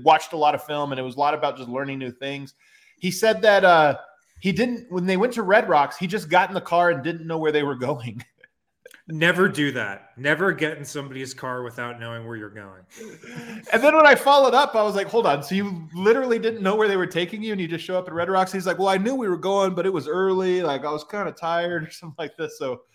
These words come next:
Speaker 1: kind of a funny, funny story. Um, then he said that, by the way, that during that workout, they got rained and hailed on. <laughs>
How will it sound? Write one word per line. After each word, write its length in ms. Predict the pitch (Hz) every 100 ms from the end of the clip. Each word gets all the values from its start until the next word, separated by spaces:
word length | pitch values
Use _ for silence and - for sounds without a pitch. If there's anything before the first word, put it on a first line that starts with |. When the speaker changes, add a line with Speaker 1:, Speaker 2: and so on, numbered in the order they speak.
| _ - - _
Speaker 1:
kind 160 | - 214
of 80 | 190
a 60 |
funny, 440 | 120 180 165 147 139 -
funny 160 | 156
story. 400 | 135 156 147 123 - _ _ _
Um, 420 | 175 185 180 160 -
then 140 | 208 415
he 80 |
said 200 | - 320
that, 100 | 262
by 160 | 226 269
the 80 | 262
way, 180 | 262 269
that 340 | 226 - -
during 260 | 160 233 285
that 180 | 233 160
workout, 360 | 214 247 240
they 100 | 214
got 280 | 214 196 135
rained 360 | 147 220 269 233
and 120 | 147
hailed 380 | 117 180 185 117
on. 240 | 101
<laughs> 40 | 98